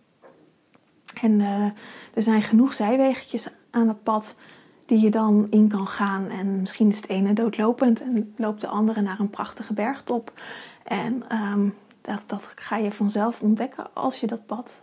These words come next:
opgaat. Maar ja, zolang je dat pad niet opgaat, zal je dat ook niet ontdekken. Ja, dus dat, eh,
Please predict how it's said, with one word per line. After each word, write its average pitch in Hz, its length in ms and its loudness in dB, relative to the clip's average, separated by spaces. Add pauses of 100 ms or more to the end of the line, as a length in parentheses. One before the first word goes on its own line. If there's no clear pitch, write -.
(140)
opgaat. 196 540 -4 (480)
Maar 233 80 2
ja, 214 100 -2
zolang 226 440 4
je 214 60 2
dat 214 180 -6
pad 208 180 -4
niet 208 220 4
opgaat, - 560 -8
zal 247 260 -8
je 247 100 -6
dat 214 160 -10
ook 208 140 -6
niet 226 200 0
ontdekken. 202 520 -4 (3500)
Ja, 330 300 8
dus 214 160 8
dat, 320 280 8
eh, 226 280 10